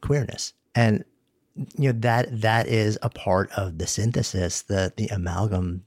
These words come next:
that is you. And yeah, uh, so, so it's sort of, it, it's interesting to hear, like, okay, so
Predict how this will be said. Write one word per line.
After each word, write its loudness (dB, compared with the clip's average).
that 2
is -2
you. 0
And 2
yeah, 2
uh, 0
so, 2
so 4
it's 2
sort 2
of, -6
it, -2
it's 0
interesting 2
to 0
hear, 0
like, -4
okay, 0
so 0